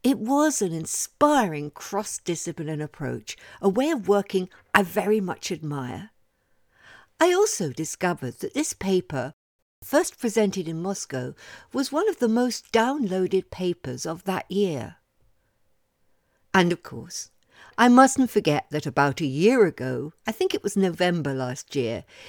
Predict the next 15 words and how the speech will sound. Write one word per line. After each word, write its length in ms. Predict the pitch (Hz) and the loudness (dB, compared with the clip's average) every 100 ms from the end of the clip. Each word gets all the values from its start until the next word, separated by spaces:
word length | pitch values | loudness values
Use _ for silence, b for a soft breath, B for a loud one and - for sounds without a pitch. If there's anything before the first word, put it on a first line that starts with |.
| B B | B B
he 180 | - 262 | 0 2
also 300 | 294 - 302 | 2 -2 -4
published 640 | - 160 - - - - | -4 -8 -6 -8 -6 -8
a 20 | |
further 460 | 196 - 247 220 196 | -6 0 0 2 -2
paper 480 | - 139 123 151 151 B B | -2 -6 -4 -6 -6 B B
based 400 | 311 392 - - _ _ 494 | 4 4 2 -6 _ _ 2
on 80 | 466 | 2
a 20 | |
similar 600 | 403 - - 427 311 170 | 2 0 2 4 4 0
approach 580 | 135 - 147 127 - - B B B _ - | -4 -6 -4 -4 -8 -14 B B B _ 0
to 200 | 285 285 | 2 4
the 220 | 269 262 _ | 2 0 _
Kiev-Berlini 1040 | - 262 254 233 - _ 220 220 240 202 151 | -4 0 0 0 -6 _ 4 6 6 4 2
cycle, 640 | - 123 127 - 135 101 | -4 -8 -8 -8 -10 -10